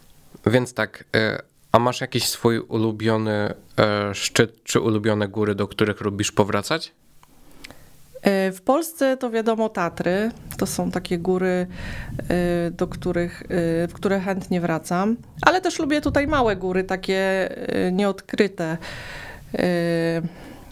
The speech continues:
Speaker 2: blisko albo Karkonosze. Każde góry są inne tak naprawdę. I gdzie się nie pojedzie, to jest, to jest inaczej. Też, y,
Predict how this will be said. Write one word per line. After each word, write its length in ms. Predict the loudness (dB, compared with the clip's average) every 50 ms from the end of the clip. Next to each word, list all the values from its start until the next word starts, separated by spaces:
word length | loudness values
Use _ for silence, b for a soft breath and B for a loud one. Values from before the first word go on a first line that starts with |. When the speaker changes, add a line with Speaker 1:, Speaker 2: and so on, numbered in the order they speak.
| B B -18 -18 -20 -20 -20 -20 -18 -18 -14 -12 -12 -8 -4
Speaker 2:
blisko 1080 | 0 0 0 0 0 -2 -4 -2 -2 0 0 2 2 0 0 0 0 0 0 0 -2 -2 -2
albo 240 | -2 0 0 0 0
Karkonosze. 920 | 0 -2 -2 -2 -2 0 2 2 0 0 -2 -4 -4 -2 0 0 0 -2 -4 -8 -16 -20 -20 -20 -20 -20 -20 -20 -20 -20 -20 -20 -20 -20 -20 -20 -20 -20 -20 -20 -20 -20 -18 -12 2 4
Każde 300 | 4 4 4 2 -2 0
góry 200 | 2 2 2 2
są 220 | 2 0 2 2
inne 220 | 0 0 -2 -2
tak 160 | -2 0 0 2
naprawdę. 480 | 0 2 0 -2 -2 -4 -6 -10 -12 -14 B B B B B B B B B B B B B B B B -4 -2
I 360 | 0 2 2 0 0 0 -2 0
gdzie 160 | 0 0 0
się 120 | 0 0
nie 100 | -2 -2
pojedzie, 360 | -2 -2 -2 -2 2 2 0
to 120 | 0 0 -2
jest, 460 | 0 0 0 0 0 -4 -6 -4 -2 -2 0 0
to 80 | 0
jest 200 | 0 0 0 -2
inaczej. 560 | -2 -2 0 2 2 0 0 -2 -2 -2 0 2
Też, 360 | 2 2 2 2 -2 -4
y, 60 | -2